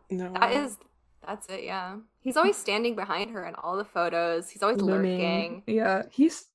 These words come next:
Speaker 1: Yeah, I think it's his, you know, he has, like, I find him very unattractive, to be real, but even though he's, like, tall and, like, huge, he just looks like Gumby or something. He's just, like,
Speaker 3: looks
Speaker 1: very
Speaker 3: just like
Speaker 1: boyish.
Speaker 3: Gumby.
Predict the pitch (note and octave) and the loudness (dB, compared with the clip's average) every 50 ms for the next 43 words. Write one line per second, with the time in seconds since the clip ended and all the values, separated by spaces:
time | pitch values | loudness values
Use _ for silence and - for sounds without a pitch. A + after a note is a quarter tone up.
0 | _ _ _ - - - - A#3 A3 G#3+ G#3+ - D4 E4+ A#4 A#4 A#4+ B4+ G4+ A#3+ | _ _ _ -20 -16 -8 -2 2 2 2 4 4 2 2 2 2 0 0 0 0
1 | - - - B3+ C#4+ E4 F#4 F4 F#4 G#4+ F4 - A#3 F#3+ F3+ F#3+ A3 A#3 A3 - | 0 0 2 6 8 10 10 10 10 8 6 6 8 10 10 10 8 6 2 -2
2 | - - - _ - A#3+ - - - - - _ _ _ - A#3 A#3 A#3+ - B3+ | -6 -10 -12 _ -12 -12 -12 -14 -20 -20 -20 _ _ _ 0 2 2 4 6 6
3 | C4 C#4+ D#4 C#4+ F#3+ F3+ F3+ F3 F3+ - - F3+ F3 E3+ G#3 E3 D#3 - - F3 | 6 6 6 4 4 4 4 4 4 4 2 2 0 2 0 0 0 0 0 0
4 | F3 F3 F3+ F#3+ G3+ - _ _ _ _ _ _ _ _ - - G3+ G3+ G3 F#3 | 0 -2 -4 -8 -14 -18 _ _ _ _ _ _ _ _ -14 -8 -6 -4 -4 -2
5 | E3+ E3+ D#3+ D#3 D3+ F3+ F#3+ - F#3+ - - - - _ - - - G3 G3+ A#3 | 0 2 2 4 4 4 4 4 4 4 2 0 -8 _ -8 -2 0 2 4 4
6 | B3 C4+ C4+ D4+ D4 C#4+ D4+ A#3 F3+ - - - - D#3+ D3+ D#3 D#3+ G3 A3 A3+ | 6 6 6 4 4 4 2 0 0 -2 -8 -4 0 4 6 6 6 6 4 4
7 | - F#3+ F#3+ F#3 F3 E3 - - - - E3 E3 F3+ G3 A3+ A3+ A#3 - - - | 0 0 0 0 -2 -4 -6 -10 -4 -2 0 2 2 2 2 0 -2 -4 -8 -10
8 | - - - _ _ _ _ _ _ _ - A#3 G#3+ A3 C4 C4 - F4+ E4+ - | -16 -20 -20 _ _ _ _ _ _ _ -8 -6 -2 0 0 2 2 2 2 2
9 | D4+ A3 E3 E3 - F3+ E3 F3+ G#3+ A#3 G#3+ E3+ D3+ F3+ - E3+ E3+ D#3+ D3+ F3+ | 0 0 0 -2 -4 -2 0 2 2 2 2 2 2 0 -4 -4 -4 -4 -4 -2
10 | G3 G3+ G3 - A#3 A3+ A#3 C#4 A3+ A#3 G3+ F#3+ G3+ G3+ F3 A#3 A3 E3 F3 G3 | -4 -2 0 0 2 2 6 6 6 6 6 6 4 6 6 6 6 6 6 6
11 | F#3+ A3 G#3+ G#3+ - G#3 G#3 G3+ F#3+ G3 F#3+ | 6 6 4 4 4 4 4 6 6 4 2